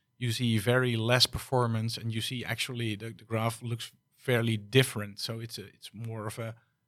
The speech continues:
uh, i-, yeah, increasing path. Let's just put it like that. Um, and, uh, but, but you also see the actual impact of it. So basically, you see that the, the, the peak, uh, moves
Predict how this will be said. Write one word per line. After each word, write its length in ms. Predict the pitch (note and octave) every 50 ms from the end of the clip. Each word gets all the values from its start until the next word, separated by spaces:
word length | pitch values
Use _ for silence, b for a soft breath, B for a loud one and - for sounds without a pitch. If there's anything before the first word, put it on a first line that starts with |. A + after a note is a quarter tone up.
| _ _ _ _ _ -
uh, 340 | G2+ G2 G2+ G2+ G2+ G2+ - _ _ _ _ _ _ _ _ _ -
i-, 100 | B2 - - _ _ _
yeah, 180 | - B2+ A2+ G#2
increasing 720 | - A#2+ B2 - - C#3 C#3 C#3 B2+ - B2+ A#2 A2+ A2 - - - _ _
path. 320 | - G#2+ G2 E2+ F#2 -
Let's 140 | - A2+ -
just 160 | - - -
put 100 | - C3+ A#2
it 60 | A2+
like 220 | A2+ A2 A2 G#2+
that. 200 | A2+ C3 D3+ E3 _ _ _ _ _ _ _ _ _ _ _ _ _ _ _ _ _ _ _ -
Um, 720 | - B2+ B2+ B2 B2 B2 A#2+ A#2+ A#2+ A#2+ A#2 A#2 A#2 A#2+ A#2+ - -
and, 360 | B2 B2+ B2+ B2+ B2+ B2 - - -
uh, 160 | - A#2+ A2+
but, 160 | A2+ B2 B2+ - - - A#2+
but 100 | C3 B2
you 140 | C3+ C#3+ C3+
also 300 | C#3 C#3+ C3+ - C3+ B2+
see 260 | - - C3+ B2 B2+
the 160 | A#2+ B2 A2+
actual 320 | G2 C#3 - - - B2 A#2+
impact 460 | A2 A#2+ A#2+ A#2 A#2 A2 G2+ - -
of 120 | F#2+ -
it. 140 | G#2 F2 -
So 160 | - A2+ A2
basically, 380 | A2 A#2+ A2 A2 - - A2+ A2
you 120 | G#2+ G#2+
see 280 | G#2 - - A#2+ A2+ A2+
that 200 | G#2+ G#2+ - -
the, 200 | A2+ G#2+ G#2 A2 G#2+
the, 120 | G#2+ A2
the 100 | G#2 A2
peak, 400 | A2 - - C3 B2+ B2 - - _ _ _ _ _ -
uh, 200 | A2 A2 A2 G#2+ A2
moves 280 | A2+ B2 B2 A#2 A#2